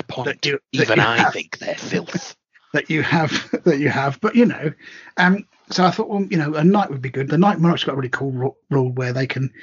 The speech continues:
Speaker 2: if you charge, I think if you charge a knight, they can shoot the thing that's charging the knight, which I thought was nice. Um, but so then I thought, well, maybe a knight. And then, of course, as I sort of thumbed through the Littlewoods catalogue, as Chris put it, <laughs> uh, of,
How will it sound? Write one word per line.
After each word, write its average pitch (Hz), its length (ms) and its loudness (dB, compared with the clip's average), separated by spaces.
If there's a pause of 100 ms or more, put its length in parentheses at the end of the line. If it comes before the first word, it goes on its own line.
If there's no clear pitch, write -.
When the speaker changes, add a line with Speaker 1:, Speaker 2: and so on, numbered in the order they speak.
(200)
Speaker 2:
if - 100 -6
you 147 60 0
charge, 147 640 2
I - 40 -14
think 208 120 0
if 175 60 0
you 175 60 0
charge 175 300 2
a 143 40 4
knight, 147 360 4
they 135 100 -2
can 127 260 -4
shoot - 300 0 (180)
the - 80 -16
thing 143 180 0
that's 131 140 -4
charging 127 320 -6
the 139 60 0
knight, 180 180 2
which - 120 -16
I - 40 -16
thought 120 140 -10
was 143 120 -8
nice. - 260 -8 (720)
Um, 175 360 4 (460)
but - 340 -2
so 180 140 0
then 180 100 4
I 175 60 2
thought, 180 160 -4
well, 175 80 2
maybe 180 220 4
a 151 40 2
knight. 131 260 -4
And 151 160 -2
then, 160 100 4
of 156 60 -4
course, 151 220 -2
as 147 100 -2
I 143 100 -2
sort - 180 -6
of - 120 -16
thumbed 139 500 -4
through 139 220 -2
the 135 200 -4 (340)
Littlewoods 139 420 2
catalogue, 139 520 -2
as 127 180 -4
Chris - 260 -2
put 147 200 0
it, 147 100 2 (240)
<laughs> - 220 -12
uh, 156 260 4 (260)
of, 185 400 2